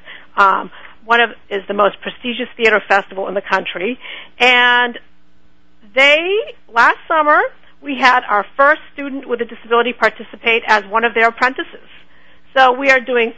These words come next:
all of the outreach, and then the potential apprentices are going through their regular vetting process, and this year we're gonna be looking for three artists. So there are programs like the Williamstown program, which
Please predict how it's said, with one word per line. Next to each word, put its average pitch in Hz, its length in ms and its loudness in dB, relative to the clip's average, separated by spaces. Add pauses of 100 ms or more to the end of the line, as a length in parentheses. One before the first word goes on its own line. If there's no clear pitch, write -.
all 262 300 4
of 302 100 -12
the 311 160 -8
outreach, 220 520 0 (220)
and 220 280 0
then 214 380 2 (420)
the 214 320 -4
potential 254 440 -2
apprentices 262 500 -2 (100)
are 190 80 -6
going 226 320 2
through 220 120 -14
their 175 260 -4 (600)
regular 294 500 4 (240)
vetting 277 300 2
process, 214 560 0 (500)
and 240 180 0
this 339 140 4 (140)
year 311 160 4
we're 285 80 -2
gonna 269 160 -2
be 269 80 -4
looking 277 500 0
for 247 100 -2 (140)
three 330 180 2
artists. - 300 -2 (840)
So 240 420 4 (400)
there 277 120 2
are 262 140 4
programs 269 680 -2
like 214 160 -2
the 233 60 -6
Williamstown 269 560 0
program, 196 520 -2
which 226 180 0